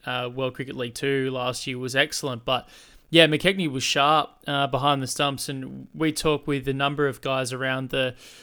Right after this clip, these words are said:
the emerging framework and people who work in associate cricket, and most of them agree that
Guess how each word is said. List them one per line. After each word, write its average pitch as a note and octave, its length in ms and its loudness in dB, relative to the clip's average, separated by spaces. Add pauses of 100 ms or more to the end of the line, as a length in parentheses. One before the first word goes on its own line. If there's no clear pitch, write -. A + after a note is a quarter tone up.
(240)
the D3 120 4
emerging C#3 640 2
framework C#3+ 800 2
and C3 260 -2
people C#3 240 -4
who C3 100 -4
work C#3 300 2
in C3+ 80 -4
associate C3 540 -2
cricket, C#3+ 320 -2
and C3+ 340 -6
most D3+ 320 4
of C#3+ 60 -6
them C3+ 100 -4
agree C#3+ 380 4
that B2+ 160 -2